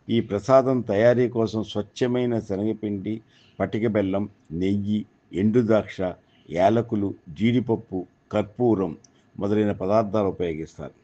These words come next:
ఈ లడ్డూ తయారీ తిరుమల తిరుపతి దేవస్థానం ప్రతిరోజు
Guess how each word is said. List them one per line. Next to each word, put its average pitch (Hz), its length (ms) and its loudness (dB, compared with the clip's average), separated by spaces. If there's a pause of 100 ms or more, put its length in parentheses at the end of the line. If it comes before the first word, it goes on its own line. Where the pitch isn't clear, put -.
(760)
ఈ 113 320 4 (240)
లడ్డూ 110 360 4
తయారీ 127 640 2 (1200)
తిరుమల 143 300 6
తిరుపతి 120 400 0
దేవస్థానం 98 720 -2 (960)
ప్రతిరోజు 135 760 4